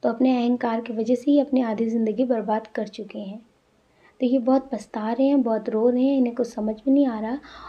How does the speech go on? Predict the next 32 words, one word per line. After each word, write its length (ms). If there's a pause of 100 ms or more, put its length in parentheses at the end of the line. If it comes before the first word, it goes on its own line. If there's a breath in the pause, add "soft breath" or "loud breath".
(180 loud breath)
और 100
इनकी 300
ज़िंदगी 400
में 160
भी 100
कोई 200
ऐसा 300
इंसान 380
नहीं 180
है 80
जिससे 260
ये 120
अपनी 200
सारी 320
बातें 320
शेयर 300
कर 180
सकें। 380 (1040 soft breath)
ये 80
चाहते 460
हैं 300
कि 140
आप 200
इनकी 200
ज़िंदगी 360
में 120
लौट 360
आएँ, 240 (480 loud breath)
लेकिन 680 (1000)
सामाजिक 560
तौर 220
से 160